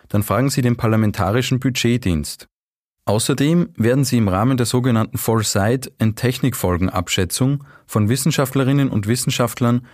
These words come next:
über Zukunftstrends am Laufenden gehalten. Und zusätzlich dazu will man eben, wie wir vorhin schon von Nationalratspräsident Sobotka gehört haben, noch so etwas etablieren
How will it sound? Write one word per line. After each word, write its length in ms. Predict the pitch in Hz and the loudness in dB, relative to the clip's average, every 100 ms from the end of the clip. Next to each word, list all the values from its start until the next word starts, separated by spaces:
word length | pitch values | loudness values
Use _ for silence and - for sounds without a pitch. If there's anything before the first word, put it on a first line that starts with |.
| _ - | _ -4
über 240 | 131 117 | -2 0
Zukunftstrends 1120 | 107 147 143 165 147 - - 104 113 143 139 - | -2 -2 0 -2 -2 -6 -4 0 2 0 -2 -4
am 140 | 117 107 | 0 2
Laufenden 480 | 107 - 110 95 | 0 0 -2 -2
gehalten. 480 | 80 87 82 - - - _ _ _ _ _ - | -2 -2 -4 -4 -10 -12 _ _ _ _ _ -6
Und 180 | 113 104 | -4 -2
zusätzlich 580 | 143 156 160 156 147 | 0 2 0 0 -2
dazu 560 | - 113 117 160 165 - | 0 0 0 0 2 0
will 240 | 113 107 131 | -2 0 2
man 220 | 147 131 | 2 2
eben, 420 | 110 127 147 151 | 2 0 2 0
wie 200 | - 113 | 0 0
wir 100 | 113 | 0
vorhin 320 | 104 104 101 95 | 0 0 0 0
schon 180 | 101 | 0
von 140 | 92 101 | 0 0
Nationalratspräsident 1120 | 87 - 87 87 92 87 - 90 87 87 85 | 0 0 0 0 0 -2 -2 -2 0 0 -2
Sobotka 400 | - 101 127 123 | 0 -2 -2 -2
gehört 380 | 120 107 113 117 | 0 0 0 0
haben, 340 | 117 131 139 - _ - _ | 0 0 -2 -10 _ -20 _
noch 220 | 107 120 | -2 0
so 140 | - 143 | 0 0
etwas 360 | 131 131 123 | 0 0 -2
etablieren 640 | - 117 113 113 123 151 | 0 -2 -2 2 2 2